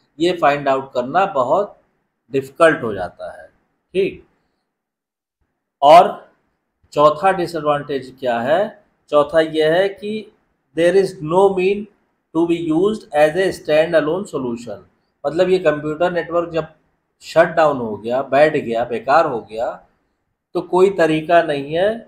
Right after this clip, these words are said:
कि स्टैंड अलोन की तरह से हम इसका काम करवा सकें। ठीक, तो ये इसके disadvantage हैं, किसके? bus topology के। ठीक, now we come to the next one।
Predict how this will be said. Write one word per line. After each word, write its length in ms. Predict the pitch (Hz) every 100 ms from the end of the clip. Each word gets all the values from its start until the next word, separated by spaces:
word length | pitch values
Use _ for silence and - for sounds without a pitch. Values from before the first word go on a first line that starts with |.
| _
कि 200 | 175 160
स्टैंड 440 | - - 156 165
अलोन 300 | 156 147 151
की 160 | 147 139
तरह 220 | 135 131
से 220 | 131 190
हम 160 | 180 151
इसका 400 | 123 - 160 220 233 _ _ _ -
काम 240 | 135 170
करवा 340 | - 117 104
सकें। 360 | 98 - - _ - _ _ _
ठीक, 280 | 185 190 - - _ _
तो 60 | 160
ये 280 | 160 185 180
इसके 280 | - - 165
disadvantage 840 | 147 - 131 135 135 135 175 170
हैं, 380 | 202 240 - _ _
किसके? 320 | 139 - 196 240 - _ _ _ _ _ _ _ _
bus 260 | 156 160 -
topology 520 | 113 107 87 87 -
के। 200 | _ _ _ _ _
ठीक, 360 | 190 - - _ _ _ _ _ _ _ _ _ _ _ _
now 200 | 151 175 190
we 140 | 185
come 260 | 185 180 180
to 100 | 185
the 120 | 208
next 420 | 165 147 - -
one। 160 | 98